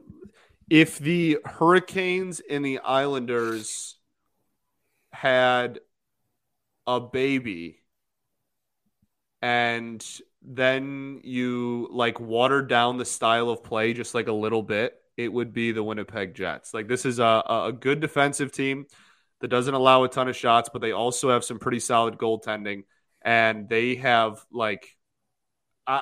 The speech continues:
I don't wanna be, like, too dramatic, but they, like, don't have a very good offense. Like, they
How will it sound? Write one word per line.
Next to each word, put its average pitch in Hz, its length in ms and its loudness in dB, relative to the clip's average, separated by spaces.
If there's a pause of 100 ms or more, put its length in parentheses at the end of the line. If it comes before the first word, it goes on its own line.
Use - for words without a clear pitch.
I 147 100 2
don't 170 280 0
wanna 135 300 2
be, 120 160 -4
like, 110 200 -6
too 147 260 -4
dramatic, 165 580 2
but 143 100 -4
they, 131 120 2
like, 165 320 -4
don't 131 280 0
have 120 300 0
a 113 60 -4
very 113 260 -2
good 101 180 -6
offense. 92 640 -10
Like, 117 200 -6
they 117 260 -6